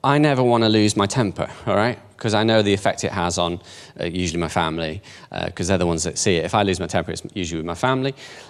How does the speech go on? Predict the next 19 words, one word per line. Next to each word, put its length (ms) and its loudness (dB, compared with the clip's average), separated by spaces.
And 560 2
I 120 4
don't 200 2
like 220 2
losing 380 2
my 100 2
temper 380 -2
because 240 -4
I 80 0
see 160 -2
the 120 0
impact 380 -4
on 80 -4
them. 80 -6
But 160 -6
I'm 140 -2
a 40 -2
sparky 520 0
personality, 760 -6